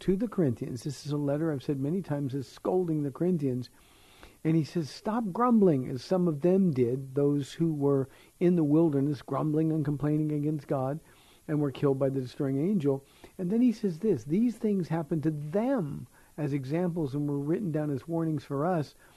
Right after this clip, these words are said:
on whom the fulfillment of the ages has come." So if you think you are standing firm, be careful that you don't fall. Now, the idea here, Harold, is very straightforward.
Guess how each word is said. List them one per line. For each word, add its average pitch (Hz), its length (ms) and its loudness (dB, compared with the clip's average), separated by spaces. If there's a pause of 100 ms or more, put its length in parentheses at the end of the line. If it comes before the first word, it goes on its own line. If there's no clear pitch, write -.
(260)
on 147 140 -2
whom 180 300 0
the 175 80 0
fulfillment 156 560 -2
of 135 60 -6
the 139 120 0
ages 139 380 -2 (360)
has 131 200 -6
come." 117 360 -8 (680)
So 202 240 -4
if 220 320 0
you 240 140 2
think 190 300 2
you 185 100 0
are 170 80 2
standing 170 400 0
firm, 156 340 -2
be 139 200 -2 (100)
careful 175 560 -4
that 147 220 -6
you 151 200 -6
don't 135 440 -6 (160)
fall. 160 440 0
Now, 160 360 -4
the 151 160 -8
idea 202 480 -2
here, 160 240 -4
Harold, 131 400 -4 (480)
is 135 180 -2
very 160 380 0
straightforward. 147 720 -4